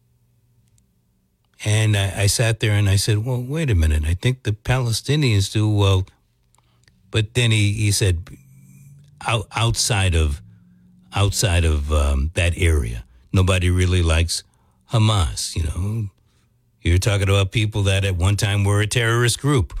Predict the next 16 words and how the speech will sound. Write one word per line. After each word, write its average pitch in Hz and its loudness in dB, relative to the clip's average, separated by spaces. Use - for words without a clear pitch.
or 95 2
at 90 0
least 98 0
labeled 87 0
a 107 -2
terrorist 87 0
group. 147 -2
But 160 -4
then 269 2
he 285 4
went 202 0
on 143 0
to 123 2
say, 120 0
"Nobody 202 0
likes 127 -2